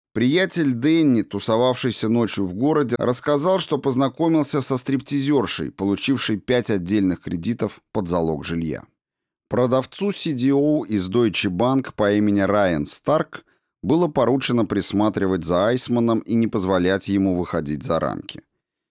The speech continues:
"Еще до конференции я начал получать от него электронные сообщения", рассказывает Дэнни. Он нервничал.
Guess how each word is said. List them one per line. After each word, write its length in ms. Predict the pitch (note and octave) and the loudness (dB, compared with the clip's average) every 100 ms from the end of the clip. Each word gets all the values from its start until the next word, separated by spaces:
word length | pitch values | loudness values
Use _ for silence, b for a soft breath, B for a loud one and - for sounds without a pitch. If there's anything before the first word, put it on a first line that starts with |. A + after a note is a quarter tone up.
| - | -10
"Еще 320 | D2+ E2+ A2+ | -6 -2 0
до 120 | G#2+ | 0
конференции 720 | F2+ G2+ - A2 C3+ D3+ - F#2 | 0 0 0 0 2 0 0 0
я 200 | E2 F2 | 2 2
начал 360 | G2+ F#2+ G2 | 0 0 -4
получать 520 | - G2 F#2 - A2 G#2 | -2 -2 0 0 -2 -2
от 140 | - | -2
него 280 | F2+ F2 - | -2 0 -2
электронные 640 | F2 F2 - F#2+ F#2 F#2 | -4 -4 -2 0 2 0
сообщения", 720 | - A2 A2 - C#3+ E2+ G#1+ - | 0 -2 0 0 0 0 -2 -8
рассказывает 760 | - F2+ - F2 D2 D2+ F2 E2+ | -4 -2 -2 -4 -2 -2 -2 0
Дэнни. 440 | F2+ C#2+ A#1+ - _ _ _ _ | -2 -2 -4 -12 _ _ _ _
Он 260 | - E3+ D#3 | -2 2 2
нервничал. 640 | A2 D2+ D2 - - | 2 0 -6 -8 -12